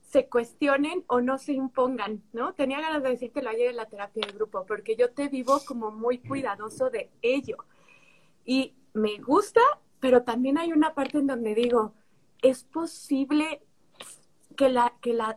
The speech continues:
que la terapia, que el consultorio, que la relación terapéutica no esté allí, ¿sabes? O sea, yo pongo en contextualmente, relacionalmente,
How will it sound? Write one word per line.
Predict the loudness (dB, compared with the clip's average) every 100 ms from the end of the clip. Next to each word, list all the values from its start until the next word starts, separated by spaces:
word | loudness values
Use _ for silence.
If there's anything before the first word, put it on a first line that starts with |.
| -2
que | -2
la | -2 -4
terapia, | -8 0 6 6 6 0 0
que | -4
el | -6
consultorio, | -6 -8 -8 -8 0 4 4 4 2 2
que | 0
la | -2
relación | -2 -10 -10 -4 -6
terapéutica | -2 -4 -4 0 0 -2 -6 -4 -4 _ _ -8
no | 0 0
esté | 0 -2 -4
allí, | -4 -6 -8 -8 _ -10
¿sabes? | -8 -4 -6 -8 _ _ _
O | 2 2
sea, | 2 -2 -4 -16
yo | -6 -6 -6 -4
pongo | 0 0 0
en | 0 -2 -8 _ _ _
contextualmente, | 4 4 4 -4 -4 -4 -4 -4 -8 -8 -4
relacionalmente, | -2 -4 -4 -6 -4 -4 -4 -6 -4 -4 -4